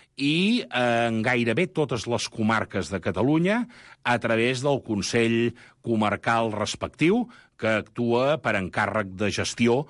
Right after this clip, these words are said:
de l'Agència Catalana del Consum i, evidentment, també directament a l'Agència Catalana del Consum. Per tant, primer reclamació a l'empresa, si no ens, eh, si no ens donen resposta o no ens satisfà, serveis públics de consum.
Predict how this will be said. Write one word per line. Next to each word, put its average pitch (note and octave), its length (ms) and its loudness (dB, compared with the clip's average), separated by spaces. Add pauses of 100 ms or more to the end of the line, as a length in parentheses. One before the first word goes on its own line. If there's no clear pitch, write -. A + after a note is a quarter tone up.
(260)
de G#2 160 -2
l'Agència G#2 500 -2
Catalana F#2+ 480 0
del F2 100 0
Consum E2+ 440 -4
i, F2+ 120 -8
evidentment, F2+ 540 0
també A2+ 420 2 (220)
directament A2+ 800 -2 (260)
a G2+ 100 -8
l'Agència G2+ 540 -2
Catalana F2+ 480 -2
del D#2+ 160 -4
Consum. D2 420 -8
Per C3 160 0
tant, F#2 280 0 (240)
primer B2 320 2
reclamació G2+ 540 -2
a F#2 100 2
l'empresa, E3 500 2 (280)
si A#2 360 -2
no C3 240 2
ens, A2 240 -4
eh, A2+ 320 0
si - 180 -4
no C3 100 2
ens A#2+ 80 0
donen B2+ 280 2
resposta G#2+ 480 -2
o F#2+ 100 2
no F#2+ 140 2
ens F2+ 100 -4
satisfà, F#3+ 440 0 (240)
serveis G#2+ 420 0
públics F2 360 -4
de E2 120 -8
consum. C2+ 400 -14